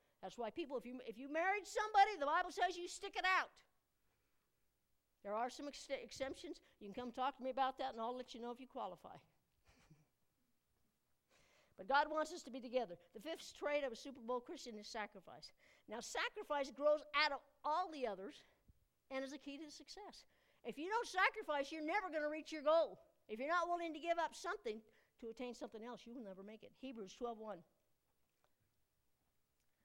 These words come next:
"Throw off everything that hinders and the sin that so easily entangles, and let us run with perseverance the race marked out for us."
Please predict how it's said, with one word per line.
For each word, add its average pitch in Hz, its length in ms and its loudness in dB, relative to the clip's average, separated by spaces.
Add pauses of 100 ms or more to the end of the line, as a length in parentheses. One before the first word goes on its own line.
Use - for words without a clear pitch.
(1160)
"Throw 294 200 8
off 294 320 6
everything 311 440 0
that 277 120 0
hinders 240 480 -6
and 226 120 -10
the 220 60 -12
sin 277 380 -4
that 220 180 -8
so 254 160 -6
easily 285 300 -10
entangles, 247 600 -8 (200)
and 214 100 -10
let 262 140 -2
us 302 180 -2
run 294 340 -4
with 247 240 -10
perseverance 233 680 -10
the 202 100 -12
race 220 320 -6
marked 233 360 -8
out 220 220 -6
for 175 140 -12
us." - 240 -18